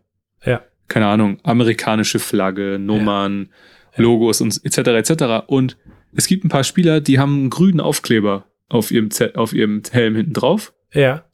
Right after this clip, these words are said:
Speaker 2: Und dieser grüne Aufkleber identifiziert, äh,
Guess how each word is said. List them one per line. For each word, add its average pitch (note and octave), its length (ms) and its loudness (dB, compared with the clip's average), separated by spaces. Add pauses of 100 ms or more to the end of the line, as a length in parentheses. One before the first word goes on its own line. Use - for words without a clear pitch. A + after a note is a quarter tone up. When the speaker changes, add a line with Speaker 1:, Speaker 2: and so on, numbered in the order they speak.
(360)
Speaker 2:
Und B2 140 0
dieser B2 220 4
grüne G#3 420 2
Aufkleber C3 880 0
identifiziert, D3 1200 0
äh, C3+ 280 4